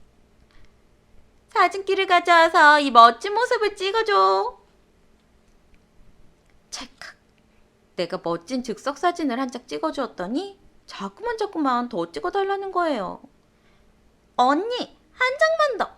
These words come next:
한 장만 더 찍어줘. 친구들한테도 보내고 싶단 말이야." 다음엔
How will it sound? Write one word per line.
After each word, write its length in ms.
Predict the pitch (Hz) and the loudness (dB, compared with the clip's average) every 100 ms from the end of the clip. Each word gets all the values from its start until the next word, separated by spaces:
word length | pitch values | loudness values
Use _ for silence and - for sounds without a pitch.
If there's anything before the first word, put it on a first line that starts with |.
| _ _ - | _ _ -18
한 240 | - 539 554 | -4 -2 0
장만 260 | 605 605 | 2 2
더 240 | 427 294 - | 2 0 -2
찍어줘. 760 | 440 508 453 415 440 349 - _ _ _ _ _ | -2 0 0 0 0 -2 -6 _ _ _ _ _
친구들한테도 960 | 508 508 523 523 523 508 494 403 330 320 | -8 -4 -2 0 0 0 -2 0 -4 -2
보내고 340 | 285 269 349 | -2 0 -4
싶단 300 | 427 - 440 | -6 -8 -2
말이야." 800 | 427 403 320 254 247 247 240 - _ _ - _ _ _ _ - - _ _ _ _ | -2 0 2 4 4 2 -2 -6 _ _ -20 _ _ _ _ -20 -20 _ _ _ _
다음엔 720 | - 196 175 175 214 311 330 | -8 -2 -2 -2 -4 -4 -4